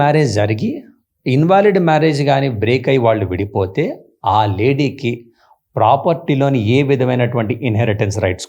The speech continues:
కూడా ఉండవు. So, అసలు ఏవేవి ఇన్వాలిడ్ మ్యారేజెస్, అసలు దాని కాన్సిక్వెన్స్ ఏంటో చూసాం. మరి ఇన్వాలిడ్ మ్యారేజ్‌ని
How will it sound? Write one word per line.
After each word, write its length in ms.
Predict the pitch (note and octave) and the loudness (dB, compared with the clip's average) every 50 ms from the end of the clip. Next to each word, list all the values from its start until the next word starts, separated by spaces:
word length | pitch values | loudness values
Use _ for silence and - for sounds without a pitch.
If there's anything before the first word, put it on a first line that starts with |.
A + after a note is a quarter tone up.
| - G2 | -6 -2
కూడా 180 | F2+ F#2+ B2 D3 C#3 A2 | 0 2 2 0 0 -4
ఉండవు. 300 | E2 - - - - _ _ _ - - - - _ _ _ _ _ _ _ | -4 -6 -8 -10 -12 _ _ _ -20 -20 -20 -20 _ _ _ _ _ _ _
So, 120 | - - C#3+ D3+ D3 - | -2 0 2 2 2 0
అసలు 220 | C#3+ - A#2+ C3 A#2+ G2 F#2+ | -2 -2 -2 -2 -4 -2 0
ఏవేవి 360 | F#2+ A2+ C3+ D3+ E3 E3+ F3+ E3+ - | 0 2 4 4 4 2 0 0 -2
ఇన్వాలిడ్ 440 | D#3 D3 D3 C#3+ D3+ D3+ D3 C#3+ D3 | -2 0 2 2 2 2 2 2 0
మ్యారేజెస్, 540 | D3+ D3+ D3+ D#3 D3+ D3+ D3 F3 G#3 G3+ - - - _ _ _ _ _ | 0 2 2 2 2 0 0 -2 -4 -4 -6 -10 -12 _ _ _ _ _
అసలు 220 | - - - - | -8 -6 -4 -4
దాని 260 | G2 G#2 G2+ G#2+ - A2 - | 0 0 0 0 0 -2 -4
కాన్సిక్వెన్స్ 640 | G2 F#2 F2+ A#2 A#2 - - - - C#3+ C#3 - - | -6 -4 -4 -4 -6 -6 -6 -2 -2 -2 0 0 -2
ఏంటో 220 | C3 A2+ G#2 G#2+ C#3+ | -2 -2 0 0 0
చూసాం. 340 | A#2+ G#2+ - G#2+ - A#2 - - _ _ _ _ _ - _ _ _ _ _ _ | 0 -2 -4 -6 -6 -10 -12 -14 _ _ _ _ _ -20 _ _ _ _ _ _
మరి 160 | A2+ C3+ D3 D#3+ D#3 D#3 | 0 2 2 2 0 0
ఇన్వాలిడ్ 520 | C3+ B2 D#3 F3 F#3+ G3+ G3+ G#3+ G#3 G3 F#3+ | 0 0 2 2 2 4 4 4 2 2 2
మ్యారేజ్‌ని 540 | D#3 D#3 D#3+ F3 F3 F3 D#3 D3+ E3+ E3 | 2 2 2 2 2 2 2 2 0 0